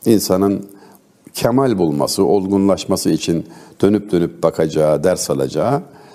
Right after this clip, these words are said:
mesajlarla yüklü beş beyitli gazelidir. "Her ne kim zahir olur ol, haleti dilden durur.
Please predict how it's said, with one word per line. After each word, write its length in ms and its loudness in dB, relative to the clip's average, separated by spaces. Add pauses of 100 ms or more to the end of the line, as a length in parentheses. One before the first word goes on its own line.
(220)
mesajlarla 720 0
yüklü 340 -2
beş 260 0
beyitli 280 -4
gazelidir. 720 -2 (480)
"Her 200 2
ne 100 2
kim 260 0
zahir 400 2
olur 280 2
ol, 360 2
haleti 580 0
dilden 460 0
durur. 340 2